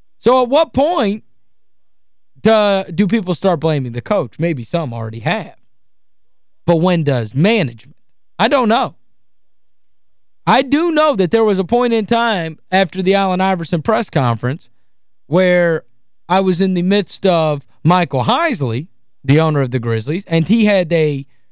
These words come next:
he was sporting a severe feces-eating grin and was saying, "Oh, I said it was a three-year plan, but we might just have done it in two." And I sat there disillusioned,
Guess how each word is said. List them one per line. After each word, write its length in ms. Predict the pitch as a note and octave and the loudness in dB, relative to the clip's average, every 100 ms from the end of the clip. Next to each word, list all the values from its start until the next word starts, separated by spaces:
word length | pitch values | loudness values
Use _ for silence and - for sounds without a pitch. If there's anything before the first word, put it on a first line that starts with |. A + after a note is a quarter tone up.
| - | -4
he 140 | A#3+ | 0
was 180 | A#3 G3 | 2 2
sporting 600 | - - A3 G3 G3 F3+ | 0 0 0 0 -2 -2
a 360 | E3 D#3 C#3+ C#3 | 0 0 -2 -8
severe 760 | - G#3+ E3+ A3+ D#4+ A#3 D#3 F#3 - - - | -4 0 2 2 2 2 0 -4 -12 -20 -20
feces-eating 1200 | - - C4 B3+ - B3 A3+ G3+ - A3+ G3+ G3+ | -12 0 4 4 2 2 4 2 2 0 2 2
grin 560 | E3 G3+ D4 A#3 D3+ G3+ - - - - - - - - - - - | 2 2 2 0 -2 -6 -14 -20 -20 -20 -20 -20 -20 -20 -20 -20 -4
and 180 | F#3 G3 | 2 2
was 120 | F#3+ | 2
saying, 480 | A3 G3+ G3 F#3 E3 - - - - | 2 2 0 -2 -6 -14 -20 -8 0
"Oh, 200 | F#3+ B2+ | 0 2
I 140 | C3 | -2
said 200 | A#2 F3+ | -2 -2
it 60 | F3 | 0
was 160 | D#3 | -2
a 60 | D3+ | -4
three-year 420 | D#3+ A3 G3+ G#3+ | -2 0 2 2
plan, 340 | D#3 G3 B3+ D4+ | 2 0 0 0
but 100 | F3+ | 0
we 120 | E3 | 0
might 200 | G3 C4+ | 0 2
just 180 | B3 - | 0 0
have 100 | E3+ | 2
done 180 | B3 | 2
it 120 | E4+ E4+ | 2 0
in 160 | F#4+ | 0
two." 600 | - G#4 G#4 A#3 D3 A2 - - - - - - - - - - - - - - - - | 2 4 4 2 -2 -8 -20 -20 -20 -20 -20 -20 -20 -20 -20 -20 -20 -20 -20 -20 -20 -12
And 160 | B2 C#3+ | -4 0
I 140 | E3+ | 0
sat 300 | D#3 F3+ E3 | 0 0 0
there 440 | D#3+ D3+ D#3 D#3+ - - - - - B2 | 0 2 2 0 -4 -18 -20 -20 -16 -2
disillusioned, 880 | D#3+ - D3+ C3 B2 A2+ C3+ D3+ | -2 0 -2 -2 -2 -4 -8 -10